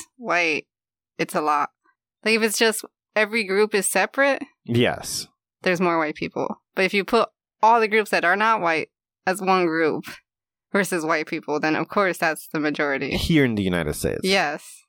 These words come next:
Speaker 1: but that's how it works.
Speaker 2: Not the question. Is that how it worked?
Speaker 1: Probably, yes.
Speaker 2: I disagree. I think it began with majority were on the boats that showed up. What we consider society now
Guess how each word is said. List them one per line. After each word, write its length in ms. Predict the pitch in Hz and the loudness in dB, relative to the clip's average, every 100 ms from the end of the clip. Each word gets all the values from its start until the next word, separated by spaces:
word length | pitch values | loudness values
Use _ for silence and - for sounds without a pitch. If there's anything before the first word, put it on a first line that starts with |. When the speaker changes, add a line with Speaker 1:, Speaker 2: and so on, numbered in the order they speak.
| - | -6
Speaker 1:
but 160 | 180 | 0
that's 200 | 196 202 | 0 0
how 160 | - 165 | 0 0
it 120 | 156 | 0
works. 300 | 151 143 143 - - _ _ _ _ _ 143 110 - _ 127 | -4 -6 -6 -14 -20 _ _ _ _ _ -6 -6 -12 _ -10
Speaker 2:
Not 340 | 113 127 127 | -2 0 0
the 80 | 117 | 2
question. 400 | 120 98 87 76 120 | 2 0 -2 -6 0
Is 120 | 120 | 2
that 160 | 127 107 | 2 2
how 220 | 139 123 | 2 2
it 100 | 82 | 0
worked? 580 | 95 123 - - - - _ _ _ _ _ 175 - _ _ _ 135 | -2 -2 -2 -6 -6 -12 _ _ _ _ _ -14 -14 _ _ _ -10
Speaker 1:
Probably, 420 | - 160 170 165 | -2 0 0 -2
yes. 380 | 160 165 - - - - - - | -2 -2 -2 -8 -10 -12 -16 -6
Speaker 2:
I 120 | 98 | -2
disagree. 560 | 90 80 135 135 131 98 | -2 0 2 4 2 2
I 60 | 87 | 2
think 220 | 143 127 | 0 0
it 80 | 101 | -2
began 520 | 98 127 143 160 123 | -2 0 2 2 4
with 360 | 104 95 - - | 4 2 0 -2
majority 1000 | 113 95 120 143 139 104 92 85 78 - _ _ _ - - | -2 2 4 6 6 4 2 0 -2 -6 _ _ _ -20 -6
were 580 | 117 117 104 95 92 - 80 80 _ | 2 4 6 4 2 -2 -10 -12 _
on 160 | 101 92 | -4 -2
the 60 | |
boats 400 | 78 95 95 - | 0 0 0 -2
that 140 | 92 90 | 0 0
showed 280 | - 92 | 2 2
up. 200 | 85 73 - | 2 -2 -6
What 280 | 95 117 117 | 0 0 2
we 140 | 127 | -2
consider 580 | 123 139 107 - 190 180 | -2 -4 -2 0 0 2
society 800 | - - - - - 71 62 50 | 0 -2 -2 -2 -2 -4 -8 -10
now 400 | 50 50 50 - | -10 -12 -12 -16